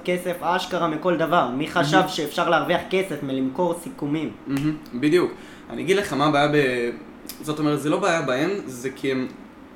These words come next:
Speaker 2: עדיין אין להם את הראש היזמי הזה, אוקיי? זאת אומרת, לפודקאסט שלנו קוראים יזם צעיר. המטרה ביזמות זה בעצם,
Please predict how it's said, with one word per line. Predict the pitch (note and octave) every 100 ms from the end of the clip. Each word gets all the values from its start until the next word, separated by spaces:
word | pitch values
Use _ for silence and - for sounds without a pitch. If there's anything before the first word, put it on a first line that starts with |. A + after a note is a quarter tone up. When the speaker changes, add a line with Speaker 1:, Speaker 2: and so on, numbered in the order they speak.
| - - - - - C#3+
Speaker 2:
עדיין | D3+ F#3+
אין | G3
להם | G3
את | D3
הראש | C3+ D3
היזמי | D#3 B2+ B2+ B2+
הזה, | A#2+ - - - -
אוקיי? | C3+ D3 F3 E3+ - - - - C3
זאת | C#3
אומרת, | D3 D3 C#3+ C#3+ - - - -
לפודקאסט | D3 D3+ A3 A#3 -
שלנו | D#3 F3
קוראים | E3 D#3 D#3
יזם | D3 D3 D3
צעיר. | C#3 C3 B2
המטרה | C3 D3 E3
ביזמות | G3+ G3 C#3 C3 C#3+ G#3+ - - - - -
זה | B2 C3
בעצם, | D3+ F3 - G#3 F#3